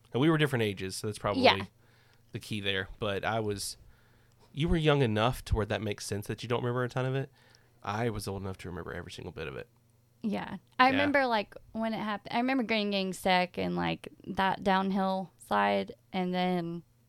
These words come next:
Speaker 2: I remem-, I just remember, like, Mom and Scott having to clean it out. But, like,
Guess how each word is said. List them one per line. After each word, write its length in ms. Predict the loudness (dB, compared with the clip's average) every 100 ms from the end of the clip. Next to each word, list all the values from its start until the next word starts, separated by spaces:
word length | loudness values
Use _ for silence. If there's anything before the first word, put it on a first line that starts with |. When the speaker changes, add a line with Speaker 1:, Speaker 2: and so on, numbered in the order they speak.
| _ -4
Speaker 2:
I 60 |
remem-, 240 | -2 -2 -4
I 100 | -6
just 160 | -6 -4
remember, 260 | -2 -2
like, 160 | -4 -4
Mom 380 | -6 -6 -10 -16 -14 -6
and 180 | -6 -6
Scott 260 | -4 -2
having 160 | -2 -6
to 60 |
clean 260 | -6 -6 -6
it 120 | -4
out. 300 | -4 -4 -4 -6
But, 200 | -4 -2
like, 340 | -4 -4